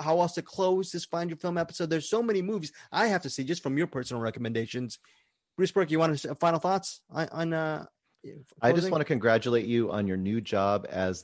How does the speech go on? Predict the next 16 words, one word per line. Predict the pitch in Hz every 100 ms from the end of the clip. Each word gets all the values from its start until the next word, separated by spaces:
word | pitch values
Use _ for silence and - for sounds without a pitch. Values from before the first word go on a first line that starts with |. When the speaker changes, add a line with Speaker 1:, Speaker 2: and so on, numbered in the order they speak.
| -
Speaker 2:
the | 90 85
crypto | - 117 - 143 151
keeper. | 151 165 - 180 175 185 180 -
Uh, | 90 90 90 92
it | 101
makes | 110 -
me | - 101
really | 120 120
<laughs> | - -
proud | 101 98 107
of | 113
you | 113 110 110
that | 101 90
you | 92 90
are | 85
now, | 85 82 85